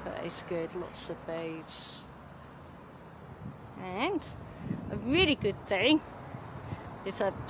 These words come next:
to encourage wildlife to garden is to make sure you have some water, as we saw, like, you put out for the birds. But if you can, you can fit a little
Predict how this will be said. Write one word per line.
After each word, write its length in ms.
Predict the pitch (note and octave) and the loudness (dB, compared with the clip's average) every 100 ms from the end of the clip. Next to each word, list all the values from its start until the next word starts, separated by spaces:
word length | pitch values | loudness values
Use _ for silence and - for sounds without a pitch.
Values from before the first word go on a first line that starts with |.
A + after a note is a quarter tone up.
| - | 2
to 100 | G#3 | 4
encourage 480 | G3 - A3 G3+ - | 4 6 6 6 8
wildlife 320 | G#3 G3 G3 | 8 8 4
to 80 | G3 | 4
garden 240 | G#3 G#3 | 4 6
is 120 | A3+ | 2
to 60 | - | 2
make 200 | A3+ B3+ | 4 4
sure 180 | - B3 | 4 4
you 120 | A3+ | 4
have 180 | G#3+ G#3 | 4 4
some 260 | - G#3 | 2 4
water, 380 | G3+ A3+ B3 - | 8 8 8 4
as 180 | A3+ G#3+ | 4 4
we 60 | G#3+ | 0
saw, 300 | - G#3+ G#3+ | 2 4 6
like, 240 | G3+ F#3+ | 6 4
you 60 | - | 2
put 120 | - F3 | 0 4
out 160 | G3 | 2
for 60 | - | 2
the 60 | F#3+ | 0
birds. 260 | G3+ G3+ | 4 4
But 100 | G3+ | 4
if 120 | G#3+ C#4+ | -2 -2
you 80 | |
can, 200 | C#4 D4+ C#4+ - - - - - | 2 4 2 -2 -12 -14 -14 -10
you 60 | |
can 160 | A#3+ B3 | -4 -4
fit 200 | - B3 | 2 4
a 40 | |
little 200 | A3+ B3+ | 6 4